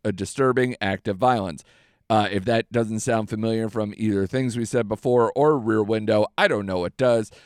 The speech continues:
Um, uh, did, did it bother you at all reading the books, going like, "This story sounds very, very, very familiar"?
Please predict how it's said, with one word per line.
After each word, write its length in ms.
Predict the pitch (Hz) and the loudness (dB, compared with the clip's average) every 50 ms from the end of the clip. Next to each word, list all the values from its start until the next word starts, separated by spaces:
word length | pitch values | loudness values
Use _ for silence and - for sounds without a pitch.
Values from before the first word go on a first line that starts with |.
| - - | -10 -2
Um, 240 | - 131 131 - - _ - - _ - 135 - | 0 2 2 2 0 _ -20 -20 _ -16 -4 0
uh, 140 | 147 165 147 143 180 | 2 2 2 0 0
did, 500 | 151 151 180 185 185 - 170 170 139 - _ _ _ _ _ - | 2 4 4 4 2 0 -10 -16 -16 -18 _ _ _ _ _ -6
did 180 | 131 170 208 233 | -2 0 0 0
it 160 | 262 202 151 | 0 -2 0
bother 320 | - 170 175 202 226 214 247 | 2 4 4 4 4 2 0
you 380 | 226 226 233 233 240 220 175 - - | -2 -2 -2 -2 -2 -4 -6 -4 0
at 140 | 143 143 147 | 2 4 4
all 300 | 151 160 180 214 233 220 | 4 4 4 4 4 2
reading 420 | 185 190 214 220 208 220 214 208 190 | 0 -2 -4 -4 -4 -4 -6 -4 -4
the 100 | 175 196 | -4 -2
books, 440 | 143 151 190 220 - - - - - | 0 0 0 0 -2 -6 -12 -16 -6
going 540 | 151 165 165 170 175 175 165 165 156 139 - _ _ - | -2 0 0 2 0 -2 -2 -6 -8 -10 -14 _ _ 0
like, 340 | 143 143 139 135 - - - - | 2 2 2 2 -2 -6 -18 -6
"This 220 | - 135 143 147 - | -2 0 0 0 -2
story 580 | - - - - - 160 147 147 151 156 151 | -8 -14 -14 -6 -2 2 2 4 4 2 0
sounds 460 | 135 - 147 139 143 143 143 131 117 110 | 0 0 0 0 0 0 -4 -6 -8 -8
very, 480 | - 110 120 135 139 139 143 139 135 | -4 0 2 2 2 2 2 -2 -4
very, 540 | 127 104 90 120 120 131 135 131 135 135 131 | -6 -6 -4 -2 -2 0 0 0 -2 -2 -4
very 420 | 113 92 101 110 123 127 131 135 | -6 -4 -2 0 0 2 0 0
familiar"? 560 | 127 - 131 123 127 143 143 151 160 165 180 | -2 -4 -4 -2 0 0 0 0 -2 -4 -6